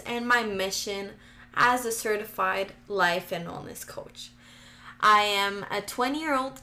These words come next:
Canadian Colombian woman. So hello to my fellow Latinas. I am passionate about self-growth, wellness,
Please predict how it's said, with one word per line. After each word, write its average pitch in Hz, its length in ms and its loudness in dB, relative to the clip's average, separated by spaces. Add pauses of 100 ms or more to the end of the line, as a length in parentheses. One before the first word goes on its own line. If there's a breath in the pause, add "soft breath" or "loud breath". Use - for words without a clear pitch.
Canadian 240 560 -2
Colombian 226 720 -2
woman. 202 580 0 (360 loud breath)
So 233 200 2
hello 233 480 4
to 277 140 -6
my 247 220 0
fellow 233 400 2
Latinas. 233 840 -2 (720 loud breath)
I 233 140 4
am 233 220 2
passionate 269 800 4
about 226 500 6
self-growth, 226 1120 4
wellness, 202 920 0